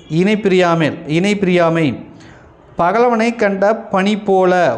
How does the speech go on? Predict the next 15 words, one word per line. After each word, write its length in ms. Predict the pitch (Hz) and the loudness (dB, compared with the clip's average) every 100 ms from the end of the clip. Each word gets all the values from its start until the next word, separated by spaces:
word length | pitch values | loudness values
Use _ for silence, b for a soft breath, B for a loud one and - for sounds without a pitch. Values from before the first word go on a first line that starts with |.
| 143 | -2
ஒண்ணு 440 | 180 202 190 139 | 0 2 2 0
விலகுதல். 760 | 151 190 196 180 170 139 107 - - - | 0 0 0 0 0 0 -4 -12 -20 -20
சூரியன் 460 | - 190 196 185 | -4 0 2 0
வந்துச்சுன்னா 320 | 180 165 202 233 | -2 0 -2 0
பனி 340 | 180 185 175 | -2 0 0
வந்து 500 | 165 185 277 233 B B B - | 2 2 0 -4 B B B -4
மறைஞ்சிரும் 380 | 147 160 160 147 | 0 0 2 0
இல்லையா? 420 | 147 185 143 131 | 2 0 0 -2
அதாவது, 440 | 131 131 135 123 113 B B B | -2 0 2 0 -2 B B B
so 160 | - 202 | -4 -2
சி 200 | 196 240 | 0 0
ஆப்ஷன் 220 | 226 202 | 0 -4
சரியா 300 | 196 180 185 | -2 0 2
தான் 80 | 185 | 2
இருக்கு. 500 | 170 160 202 - | 2 0 -2 -6